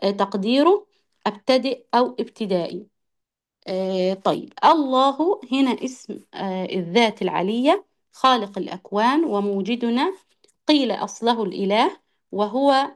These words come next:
علم على الذات الواجب الوجود المستحق لجميع المحامد. تمام؟ يبقى هو، هو اسمي، اسم الذات العلية.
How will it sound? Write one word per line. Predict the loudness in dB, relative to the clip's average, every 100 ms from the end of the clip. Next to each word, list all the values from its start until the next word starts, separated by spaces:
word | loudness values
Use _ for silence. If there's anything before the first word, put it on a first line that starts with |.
| _ _ -8
علم | 0 2 2 -2 -4 -4
على | -2 0 0 -4
الذات | -8 -4 0 0 0
الواجب | -6 -4 -2 -2 -2 -6 -8 -8
الوجود | -6 -6 -4 -2 -2 -4 -6
المستحق | -4 -6 -8 -6 0 0 0 -6 -4
لجميع | -4 0 2 2 2 0 -2 -8 _
المحامد. | -2 -2 -2 -4 -2 -4 -8 -16 _ _ _ _ _
تمام؟ | -2 0 0 -2
يبقى | -4 -2 -2
هو، | -2 -2 -4
هو | -2 -2
اسمي، | -2 -6 -6 -4 -4
اسم | -6 -6 -6
الذات | -6 0 2 2 -2 -4
العلية. | 2 4 4 2 -4 -8